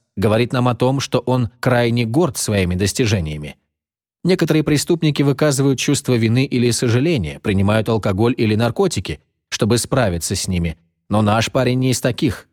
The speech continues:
Он получает удовольствие, видя результаты своих деяний». «Ты думаешь, что это всего один парень?» кричит кто-то справа от Гриффина. «У нас пока нет причин предполагать обратное.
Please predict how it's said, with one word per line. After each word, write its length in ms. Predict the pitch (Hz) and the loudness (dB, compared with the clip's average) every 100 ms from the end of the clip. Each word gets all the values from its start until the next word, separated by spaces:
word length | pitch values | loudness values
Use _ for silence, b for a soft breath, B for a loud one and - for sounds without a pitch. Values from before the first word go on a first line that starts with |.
| _ _ _ _ _ - | _ _ _ _ _ -4
Он 220 | 101 110 | -2 0
получает 560 | 123 123 117 127 120 - | 2 0 2 0 0 -2
удовольствие, 880 | 127 120 107 143 147 - 95 90 | 0 2 2 2 0 -2 -4 0
видя 260 | 87 120 104 | 2 2 2
результаты 560 | 107 98 107 104 101 92 | 2 0 0 0 -2 -2
своих 320 | 101 98 92 | -2 0 0
деяний». 480 | 117 107 78 71 - _ _ _ _ _ _ _ _ _ - | 0 0 -2 -8 -20 _ _ _ _ _ _ _ _ _ -2
«Ты 140 | 110 | 0
думаешь, 360 | 110 135 139 135 | 2 2 2 0
что 200 | - 120 | 0 0
это 200 | 123 120 | 0 0
всего 400 | 107 120 120 131 | -2 0 0 0
один 320 | 120 120 143 | 0 0 0
парень?» 360 | 110 170 135 90 | 0 0 0 0
кричит 360 | 123 117 110 | 0 0 -2
кто-то 280 | - 123 110 | -2 -2 -2
справа 340 | 98 - 107 113 | -2 0 2 0
от 80 | |
Гриффина. 460 | 110 98 - 73 - _ _ _ _ _ _ _ _ - | 0 -2 -2 -8 -12 _ _ _ _ _ _ _ _ -2
«У 60 | |
нас 220 | 131 135 - | 2 2 0
пока 300 | 135 131 135 | -2 0 2
нет 260 | 135 120 | 0 0
причин 420 | - 113 - 143 | -2 -2 0 0
предполагать 600 | 143 131 - 113 110 101 | 0 -2 0 0 2 0
обратное. 540 | 110 92 85 80 80 | 0 0 -2 -4 -8